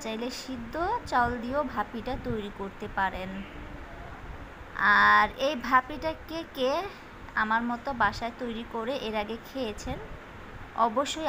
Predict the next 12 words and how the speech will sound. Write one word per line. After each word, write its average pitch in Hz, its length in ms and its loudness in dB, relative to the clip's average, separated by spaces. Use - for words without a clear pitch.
আমাকে 262 260 2
comment 226 380 2
করে 269 180 2
জানাবেন। 214 420 4
আর 208 80 4
যারা 240 180 2
খাননি, 269 480 0
তারাও 262 340 6
দয়া 226 320 4
করে 247 160 0
আমাকে 214 280 0
comment 214 320 0